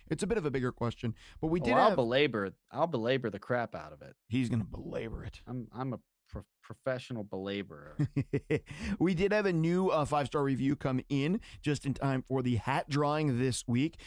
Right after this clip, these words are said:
Speaker 1: We're gonna do it a little differently, be-, uh, mostly because I don't have a hat down here,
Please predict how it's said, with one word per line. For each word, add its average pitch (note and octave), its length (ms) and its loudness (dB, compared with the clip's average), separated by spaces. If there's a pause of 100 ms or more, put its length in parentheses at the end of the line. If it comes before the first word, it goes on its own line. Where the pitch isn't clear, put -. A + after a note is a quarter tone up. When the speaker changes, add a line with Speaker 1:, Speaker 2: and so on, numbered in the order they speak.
(120)
Speaker 1:
We're F3 120 2
gonna A3 140 2
do G3+ 100 4
it F#3 40 4
a F#3+ 60 4
little F3 200 4
differently, D3 600 0
be-, C3+ 240 2
uh, B2+ 380 2
mostly C3+ 460 2
because B2+ 360 0
I C3 60 2
don't A#2+ 100 2
have A#2+ 100 2
a A#2 40 2
hat C3 300 0
down A#2 180 2
here, A#2 220 2